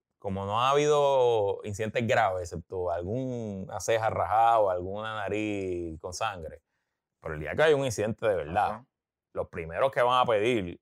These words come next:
Speaker 1: que no se venda alcohol van a ser los mismos políticos.
Speaker 2: Claro.
Speaker 1: Porque, o sea, ¿tú crees que el alcalde de San Germán quiere que se le formen motines y accidentes violentos en la cancha? Claro que no.
Speaker 2: O sea,
Speaker 1: Ni a Miguel Romero tampoco.
Speaker 2: Claro. O sea,
Speaker 1: O sea,
Speaker 2: la, la cancha de San Germán queda en el mismo pueblo. Imagínate un motín
Speaker 1: Ajá, ajá.
Speaker 2: cabrón en
Speaker 1: O sea,
Speaker 2: esa cancha, l-, el descojón que se va a formar.
Speaker 1: Claro.
Speaker 2: Imagínese un motín. Yo recuerdo un motín en Carolina,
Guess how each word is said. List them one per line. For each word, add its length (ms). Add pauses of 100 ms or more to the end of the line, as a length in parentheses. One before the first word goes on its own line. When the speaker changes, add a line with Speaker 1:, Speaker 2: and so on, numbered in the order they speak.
Speaker 1:
que 80
no 80
se 80
venda 160
alcohol 220
van 80
a 20
ser 80
los 80
mismos 160
políticos. 440 (340)
Speaker 2:
Claro. 220
Speaker 1:
Porque, 300
o 60
sea, 240 (800)
¿tú 140
crees 160
que 80
el 60
alcalde 260
de 40
San 140
Germán 400
quiere 260
que 100
se 100
le 80
formen 280
motines 500
y 180
accidentes 420
violentos 280
en 80
la 60
cancha? 280
Claro 220
que 120
no. 160
Speaker 2:
O 100
sea, 100
Speaker 1:
Ni 60
a 20
Miguel 240
Romero 320
tampoco. 460
Speaker 2:
Claro. 400
O 40
sea, 100
Speaker 1:
O 20
sea, 120
Speaker 2:
la, 200
la 100
cancha 220
de 40
San 120
Germán 240
queda 200
en 60
el 80
mismo 220
pueblo. 280
Imagínate 360
un 80
motín 420
Speaker 1:
Ajá, 420
ajá. 60
Speaker 2:
cabrón 440
en 100
Speaker 1:
O 40
sea, 0
Speaker 2:
esa 140
cancha, 440
l-, 200
el 120
descojón 340
que 80
se 60
va 60
a 40
formar. 260
Speaker 1:
Claro. 320
Speaker 2:
Imagínese 480
un 80
motín. 300
Yo 160
recuerdo 480
un 60
motín 420
en 160
Carolina, 500